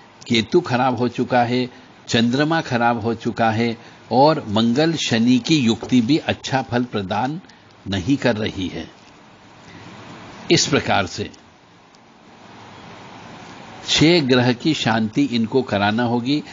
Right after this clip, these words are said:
यानी रोजाना एक घंटा बैठ करके जब तक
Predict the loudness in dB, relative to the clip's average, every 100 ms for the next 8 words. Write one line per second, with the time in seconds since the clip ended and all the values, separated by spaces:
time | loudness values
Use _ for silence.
0 | -20 -6 -2 2 2 2 2 2 0 0
1 | -2 -4 -6 -4 -2 -4 -2 0 2 2
2 | 0 -2 -2 0 -2 -2 -10 -20 -18 -4
3 | -2 0 -2